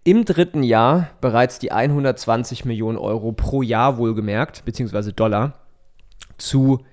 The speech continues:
knacken? Bei den meisten Brands ist im Marketing ein ganz großer Engpass. Und zwar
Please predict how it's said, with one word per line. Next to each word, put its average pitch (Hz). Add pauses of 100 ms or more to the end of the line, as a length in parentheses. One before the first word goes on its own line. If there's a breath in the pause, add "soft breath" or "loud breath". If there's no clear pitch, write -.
(340 soft breath)
knacken? 113 (340 loud breath)
Bei 135
den 156
meisten 185
Brands 147 (320)
ist - (760)
im 151 (100)
Marketing 123 (140)
ein 127 (120)
ganz 117
großer 113
Engpass. 110
Und 123
zwar 143